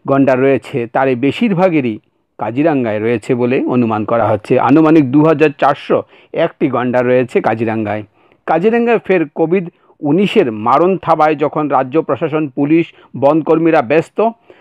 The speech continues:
তখনই আন্তর্জাতিক চোরা শিকারির নজরে আসে কাজিরাঙ্গার গন্ডার। শিংয়ের জন্য খুন হয় একটি গন্ডার।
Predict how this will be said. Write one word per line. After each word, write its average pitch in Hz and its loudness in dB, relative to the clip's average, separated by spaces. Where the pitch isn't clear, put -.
তখনই 160 0
আন্তর্জাতিক 170 0
চোরা 170 2
শিকারির 165 0
নজরে 151 2
আসে 156 0
কাজিরাঙ্গার 139 0
গন্ডার। 113 -4
শিংয়ের 220 2
জন্য 220 2
খুন 190 0
হয় 160 2
একটি 139 -2
গন্ডার। 117 -4